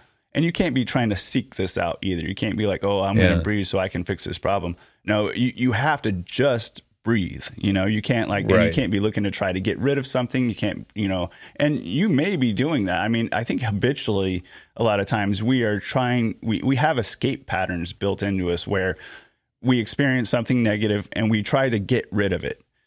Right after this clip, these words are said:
Speaker 1: And
Speaker 2: Mm-hmm.
Speaker 1: you can't get rid of it. I mean, that's just a, a fallacy that, that it's a fallacy that it exists in a substantial form in the first place. But to just breathe,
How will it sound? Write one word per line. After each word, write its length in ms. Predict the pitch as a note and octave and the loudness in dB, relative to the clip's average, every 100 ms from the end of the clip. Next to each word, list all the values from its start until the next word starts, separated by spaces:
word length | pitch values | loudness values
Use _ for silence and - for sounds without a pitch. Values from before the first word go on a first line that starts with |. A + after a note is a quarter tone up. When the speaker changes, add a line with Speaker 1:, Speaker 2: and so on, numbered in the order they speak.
| _ _ _ | _ _ _
Speaker 1:
And 400 | A2 A2 A2 G#2+ | -2 0 2 2
Speaker 2:
Mm-hmm. 240 | F#2+ E2+ E2 G2 | 0 -2 -8 -6
Speaker 1:
you 200 | A#2 C3+ | 0 0
can't 300 | C3 F#3+ - | 2 2 2
get 180 | C3 B2 | 0 2
rid 240 | G#2 C3+ A2+ | 2 4 4
of 120 | G2 | 2
it. 200 | A2+ B2+ | 0 0
I 60 | A2 | 2
mean, 220 | A2+ A2+ | 2 4
that's 260 | C3 C#3 - | 2 0 -2
just 400 | C3 A#2 A2 - | 0 2 0 -2
a, 360 | A2 G2+ G2 | 2 2 2
a 40 | G2+ | -2
fallacy 680 | - D3 C#3 G#2+ - F#2+ E2 | -2 0 2 0 0 -2 0
that, 240 | G2 - - | 0 -2 -2
that 420 | G#2+ F#2 F2 - _ _ | 0 0 -2 -8 _ _
it's 200 | - A2+ C3 | -4 0 0
a 60 | |
fallacy 440 | A#2+ F3 E3+ C#3 C#3 | 2 2 2 0 2
that 160 | B2 | 2
it 100 | A2+ | 2
exists 460 | G2+ G2 A#2 B2 - | 0 0 0 -2 0
in 80 | A2+ | 0
a 40 | |
substantial 580 | G2 G2+ - A#2 G#2 G2 | 0 -4 -2 -2 0 -2
form 340 | - G2+ G2+ - - | -2 -2 -2 -4 -2
in 100 | G2+ | -2
the 140 | F2+ - - | -2 -8 -20
first 340 | - C#3+ F3 - | -2 0 0 -6
place. 400 | - - - - _ _ _ _ _ | -8 -6 -10 -10 _ _ _ _ _
But 460 | - A#2 G#2 - _ - - | 2 4 4 0 _ -20 -4
to 100 | C3 | 0
just 320 | A#2+ A#2 F2+ | 2 0 -2
breathe, 420 | C3+ F3+ D#3+ C3 | -2 0 2 2